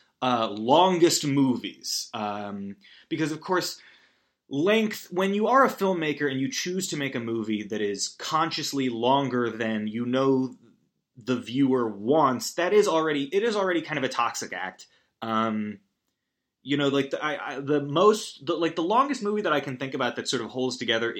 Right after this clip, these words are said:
and is a movie is, like, Cloud Atlas, and that's kind of too much for me already. Like, I am not a huge fan of Cloud Atlas. I understand that it, like, achieves something,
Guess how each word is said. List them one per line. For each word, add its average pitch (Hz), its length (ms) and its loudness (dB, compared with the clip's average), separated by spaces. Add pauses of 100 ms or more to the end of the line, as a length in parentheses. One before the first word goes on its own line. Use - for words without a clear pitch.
and 110 200 -8
is 117 220 0
a 113 60 0
movie 107 420 -2
is, 98 80 -8
like, 101 160 -10
Cloud 123 400 0
Atlas, 101 420 -6
and 127 120 -8
that's 208 160 -6
kind 180 320 -4
of 143 80 -8
too 139 120 -6
much 120 200 -4
for - 160 -8
me 107 160 -2
already. 104 460 -4
Like, 104 340 -8 (440)
I 151 160 4
am 175 120 0
not 156 160 6
a 135 40 2
huge 131 420 0
fan 107 260 -4
of 90 80 -8
Cloud 98 280 -4
Atlas. 90 400 -10
I 113 140 -2
understand 123 560 -2
that 113 80 0
it, 107 100 -4
like, 101 240 -10 (520)
achieves 127 680 2
something, 101 640 -2